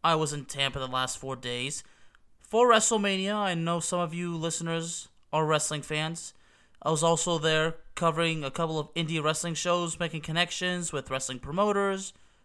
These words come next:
wrestling talent, and other sports writers as well. Ladies and gentlemen, I come back to speak about Premier League Week thirty-one. Yes, I was out of town.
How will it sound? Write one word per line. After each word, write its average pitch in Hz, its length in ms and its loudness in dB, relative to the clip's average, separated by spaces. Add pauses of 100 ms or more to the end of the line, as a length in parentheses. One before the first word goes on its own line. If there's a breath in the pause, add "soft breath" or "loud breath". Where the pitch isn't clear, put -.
(120)
wrestling 135 320 -4
talent, 180 680 2 (240)
and 180 120 2
other 160 200 2
sports 117 360 -8
writers 123 360 -8
as 151 120 -6
well. 123 260 -6 (1800 loud breath)
Ladies 247 480 0
and 131 160 -8
gentlemen, 117 580 -4 (1600 loud breath)
I 277 400 4
come 233 240 -2
back 208 380 2
to 160 100 -10
speak 226 720 -4 (420 soft breath)
about 165 460 2
Premier 202 400 4
League 226 340 0
Week 202 280 -2
thirty-one. 170 640 -2 (880 loud breath)
Yes, 226 360 4
I 196 140 6
was 196 260 2
out 170 220 4
of 135 100 -8
town. 120 500 -2